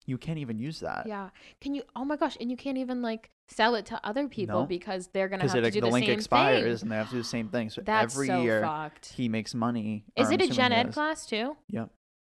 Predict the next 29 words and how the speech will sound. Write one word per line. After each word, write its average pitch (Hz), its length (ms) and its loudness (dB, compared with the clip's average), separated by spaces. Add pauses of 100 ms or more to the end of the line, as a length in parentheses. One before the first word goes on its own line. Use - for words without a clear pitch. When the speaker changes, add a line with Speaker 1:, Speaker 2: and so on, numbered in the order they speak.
(240)
Speaker 2:
No 330 360 10
way 233 260 8
it's 214 140 0
a 226 60 0
gen 196 280 0
ed 170 180 -2
class. 151 680 -6 (160)
Speaker 1:
Yes. - 400 -6
Speaker 2:
That 359 220 4
makes 359 240 -2
it 370 100 -6
even 320 300 4
more 320 260 2
Speaker 1:
It's 233 140 2
a 135 60 4
gen, 120 320 2
Speaker 2:
ridiculous. 117 260 4
Speaker 1:
it 123 40 6
was 113 140 0
a, 117 160 4
um, 113 140 2
Speaker 2:
Like, - 140 4
Speaker 1:
it 214 40 -4
Speaker 2:
listen, 302 240 2
Speaker 1:
was 131 120 4
a - 20 2
Speaker 2:
if 131 80 2
Speaker 1:
gen 127 260 4
ed 120 340 2